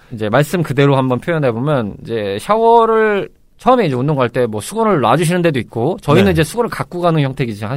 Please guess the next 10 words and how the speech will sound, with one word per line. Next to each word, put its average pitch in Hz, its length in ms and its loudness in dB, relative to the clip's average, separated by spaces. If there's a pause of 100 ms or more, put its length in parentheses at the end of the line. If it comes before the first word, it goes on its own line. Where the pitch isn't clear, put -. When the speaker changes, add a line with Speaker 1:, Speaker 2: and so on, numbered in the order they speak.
(220)
Speaker 2:
하겠지만, 156 600 -2
Speaker 1:
네, 113 200 -2
네, 90 120 -8
그렇죠. - 240 -18
Speaker 2:
발음도 110 260 -2
꼬이네요. 95 340 -10 (560)
갖고 170 260 0
가는 220 180 2
형태이기도 190 440 2
하지만 190 600 0